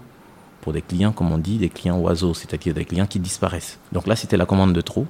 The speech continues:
Donc je décide d'appeler la dame. Donc je lui demande en fait, euh, pourquoi. Mon assistante essaie de l'appeler, donc à, à plusieurs reprises, elle réussit pas à la joindre. Donc moi, je, je, je tente l'appel.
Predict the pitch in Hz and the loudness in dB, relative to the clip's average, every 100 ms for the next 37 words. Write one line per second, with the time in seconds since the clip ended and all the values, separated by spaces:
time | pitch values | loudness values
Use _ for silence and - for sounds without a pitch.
0 | - 80 - 80 80 - 101 85 82 82 | -6 -6 -4 -2 -2 -2 0 0 0 -4
1 | 80 113 185 139 - 80 82 80 85 90 | 0 2 2 2 -2 -2 -2 0 2 2
2 | 80 92 - 80 76 - 85 - - - | 0 -4 -2 -2 -2 -6 -10 -16 -14 -8
3 | - 127 95 87 - 107 117 101 90 82 | 0 2 2 2 2 0 0 -2 -2 0
4 | 82 87 90 110 90 85 87 - 90 - | 0 2 4 4 2 0 -4 -6 -8 -6
5 | - 90 90 87 - 117 123 - - - | -4 -2 0 0 -2 -4 -4 -8 -20 -20
6 | - 82 80 - 92 80 82 120 101 78 | -6 -2 -2 -2 -2 -2 0 0 0 0
7 | 82 73 - - 80 80 85 85 - - | -2 -2 -6 -4 -2 -2 -4 -8 -12 -10
8 | - 85 101 87 78 139 | -6 0 0 0 2 2